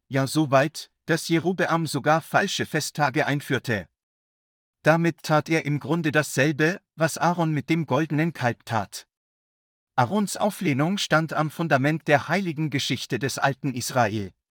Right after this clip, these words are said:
Sie ereignete sich, als Mose das Gesetz empfing, das die Grundlage der Regierung Gottes bildet. Aarons Auflehnung war eine fundamentale Auflehnung,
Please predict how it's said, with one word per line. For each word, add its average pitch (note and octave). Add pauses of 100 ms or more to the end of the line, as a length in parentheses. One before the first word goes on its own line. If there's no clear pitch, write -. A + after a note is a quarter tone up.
(680)
Sie F3
ereignete D#3+
sich, C#3+ (160)
als C#3
Mose E3
das C#3+
Gesetz D3
empfing, A#2+ (160)
das -
die E3+
Grundlage D#3+
der D3+
Regierung C#3
Gottes -
bildet. G2+ (920)
Aarons G3+
Auflehnung E3+
war C#3
eine C3+
fundamentale C#3
Auflehnung, A#2